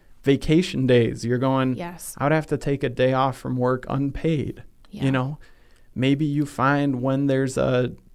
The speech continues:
Speaker 1: two days off that both of you have that line up together.
Speaker 2: Yeah.
Speaker 1: And you say, "Hey, these two days,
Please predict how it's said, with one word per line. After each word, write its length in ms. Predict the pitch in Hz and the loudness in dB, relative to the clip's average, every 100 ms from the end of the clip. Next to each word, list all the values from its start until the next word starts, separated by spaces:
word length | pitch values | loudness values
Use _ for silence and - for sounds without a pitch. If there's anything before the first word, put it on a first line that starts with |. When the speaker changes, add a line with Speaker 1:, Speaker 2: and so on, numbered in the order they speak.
| - | -16
Speaker 1:
two 260 | - 151 | -6 0
days 360 | 147 143 143 135 | 4 6 4 2
off 480 | 135 143 123 - - | 2 2 0 -6 -4
that 400 | 127 - - 135 | -2 -2 -6 -2
both 280 | 127 131 143 | 0 2 -2
of 120 | 131 | 0
you 140 | 135 | 0
have 300 | 123 123 131 | 2 0 -2
that 200 | 127 - | -2 -2
line 280 | 120 123 127 | 0 0 0
up 160 | 127 - | -2 -4
together. 600 | 131 127 143 131 127 120 - | -6 -2 -2 -2 -6 -10 -12
Speaker 2:
Yeah. 340 | 175 175 175 - | -12 -12 -14 -10
Speaker 1:
And 100 | 127 | -4
you 80 | 135 | -4
say, 220 | - 135 | 0 0
"Hey, 240 | 127 131 127 | 2 2 0
these 400 | 117 131 139 - | 0 0 -2 -4
two 180 | 151 | -2
days, 680 | 143 143 127 113 117 123 - | 2 4 4 2 -4 -6 -12